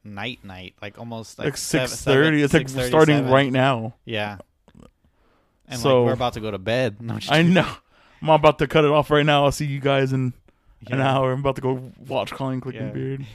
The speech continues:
Speaker 1: <laughs>
Speaker 2: Um, yeah, I actually did, I legitly wanted, 'cause she's, like, the one person I,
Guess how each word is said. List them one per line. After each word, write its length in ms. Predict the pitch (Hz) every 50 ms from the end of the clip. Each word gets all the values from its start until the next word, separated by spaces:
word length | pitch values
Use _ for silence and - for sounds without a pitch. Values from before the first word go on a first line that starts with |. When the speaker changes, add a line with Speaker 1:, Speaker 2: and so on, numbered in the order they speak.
| -
Speaker 1:
<laughs> 360 | 190 196 151 - - 165 151 - - - - - - _ _ _ _ _ - -
Speaker 2:
Um, 380 | 127 127 120 123 120 120 - - _ _ _ _ _ _ - -
yeah, 220 | 147 160 170 170
I 80 | 175 175 165
actually 280 | 160 165 170 - 190 170
did, 100 | 147 156
I 200 | 135 143 147 147 147 151 135 127 - -
legitly 560 | - - 143 139 135 135 143 143 117 135 143 143
wanted, 680 | 135 139 139 135 135 135 131 127 127 127 127 135 135 - _ _ _ - -
'cause 160 | - 156 139
she's, 140 | 151 165 151
like, 140 | 165 147 -
the 80 | 151
one 140 | 143 147 143
person 300 | - 143 135 139 143 139
I, 240 | 135 131 127 123